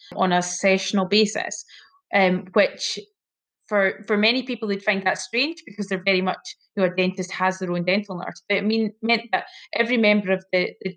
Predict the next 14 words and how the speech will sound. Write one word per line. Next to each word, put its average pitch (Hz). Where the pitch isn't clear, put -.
the 185
nursing 196
support 202
team 185
could 220
support 202
the 196
dentists, 208
the 175
dental 180
therapists, 196
the 175
vocational 185
trainees. 196